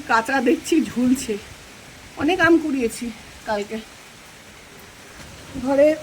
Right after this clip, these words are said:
বসে বৃষ্টি দেখতে ভালোই লাগে, তখন মনে হয় খালি বৃষ্টিই দেখে যাই, সব কাজকর্ম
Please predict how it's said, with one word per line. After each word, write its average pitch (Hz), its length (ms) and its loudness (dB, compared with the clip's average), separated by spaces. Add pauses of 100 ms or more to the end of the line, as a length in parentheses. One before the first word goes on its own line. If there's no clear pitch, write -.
(280)
বসে 269 520 4
বৃষ্টি 254 340 -8
দেখতে 302 260 -6
ভালোই 254 380 0
লাগে, 196 240 -4 (3000)
তখন 254 200 -2
মনে 262 220 2
হয় 262 220 -2
খালি 277 380 0 (360)
বৃষ্টিই 269 520 -2
দেখে 254 280 6
যাই, 196 200 2 (220)
সব 302 200 6
কাজকর্ম 262 600 2